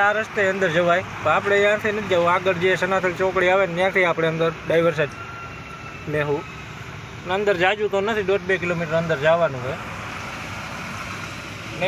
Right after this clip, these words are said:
એક વાગે, એકને દસે આપણે અંદર જવું છે. એટલે નો એન્ટ્રી ખુલી જાય ને પોલીસવાળા વયા જાય. તો બેઠા છીએ અહીંયા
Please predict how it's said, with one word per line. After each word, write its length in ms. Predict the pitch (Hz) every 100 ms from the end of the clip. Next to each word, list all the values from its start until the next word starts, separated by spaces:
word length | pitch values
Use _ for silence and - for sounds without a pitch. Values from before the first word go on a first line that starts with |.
| 196
એક 80 | 196
વાગે, 280 | 185 175 180 180 175 175 175 160 165 - - - - - - 196
એકને 200 | 202 180 165
દસે 240 | 208 208
આપણે 200 | 175 165 143
અંદર 180 | 143 120
જવું 260 | 147 156 127
છે. 80 | - - - - - - - - -
એટલે 220 | 156 160
નો 100 | 180 190
એન્ટ્રી 240 | 165 156
ખુલી 200 | 185 190 156
જાય 180 | 139
ને 60 | 139 143
પોલીસવાળા 520 | 165 151 143 143 160 - - - - - -
વયા 260 | 185 185 139
જાય. 180 | 120 117 - - - - - - - - - - - - - - - - - - -
તો 60 | 190
બેઠા 300 | 208 202 196 170
છીએ 140 | 160
અહીંયા 260 | 143 151